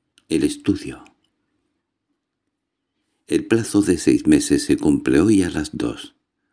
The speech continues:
Oh, agonía. Mi vida está acabada.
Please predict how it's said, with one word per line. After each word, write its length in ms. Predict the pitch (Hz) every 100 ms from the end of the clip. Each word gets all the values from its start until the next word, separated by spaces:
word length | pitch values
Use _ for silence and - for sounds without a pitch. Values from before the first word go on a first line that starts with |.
| _ -
Oh, 380 | 73 57 57 _
agonía. 800 | - - 65 60 67 - - - _ _ _ _ _ _ _ _ _ _ _
Mi 140 | 71
vida 340 | 71 90 60 62
está 380 | - - 62 53
acabada. 720 | - 60 58 57 - - -